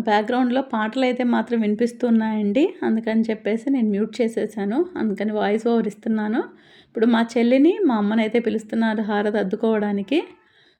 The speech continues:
అదిగోండి, చెల్లి వచ్చి మాత్రం హారతి అద్దుకుంటుంది. ఇప్పుడు అమ్మ వస్తుంది. అమ్మ కూడా హారతినైతే అద్దుకుంటూ ఉంది.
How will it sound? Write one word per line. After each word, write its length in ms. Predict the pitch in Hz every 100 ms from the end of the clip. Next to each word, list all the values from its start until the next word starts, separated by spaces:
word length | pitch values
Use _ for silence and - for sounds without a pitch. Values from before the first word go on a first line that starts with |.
| _
అదిగోండి, 380 | 196 208 202 196
చెల్లి 300 | 190 214 208
వచ్చి 240 | 214 214 247
మాత్రం 340 | 220 202 226
హారతి 320 | 226 208 202 202
అద్దుకుంటుంది. 680 | 190 208 208 190 190 214 349 - - _ _ _ _ -
ఇప్పుడు 220 | 247 226
అమ్మ 200 | 214 226
వస్తుంది. 420 | 233 233 202 208 240
అమ్మ 220 | 208 202
కూడా 280 | 214 208 240 370 - _ _
హారతినైతే 580 | 214 202 208 208 208 202
అద్దుకుంటూ 500 | 208 185 214 208 202
ఉంది. 280 | 214 196 240